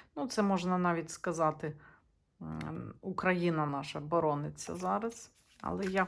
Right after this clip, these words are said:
хочу зараз дещо інше запитати. Карти ви-, вискакують ін-,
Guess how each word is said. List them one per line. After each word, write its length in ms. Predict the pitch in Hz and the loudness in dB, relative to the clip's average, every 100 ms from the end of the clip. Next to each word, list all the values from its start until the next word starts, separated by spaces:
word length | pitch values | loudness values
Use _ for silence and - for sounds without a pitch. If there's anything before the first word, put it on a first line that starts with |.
| - | 0
хочу 280 | - - 156 | -6 -6 -4
зараз 340 | 127 165 156 | -2 -2 -4
дещо 360 | 160 156 - - | -4 -4 -4 -6
інше 420 | - 180 - - | -6 -4 -4 -6
запитати. 720 | - - - - 233 233 175 - - - - - - - | -10 -12 -14 -4 -4 -4 -10 -14 -20 -20 -20 -18 -14 2
Карти 360 | - 254 247 | 8 8 8
ви-, 240 | 196 196 202 | 4 6 6
вискакують 760 | 185 196 - 262 262 202 185 | 6 2 8 8 8 4 2
ін-, 300 | - 208 208 | 4 4 6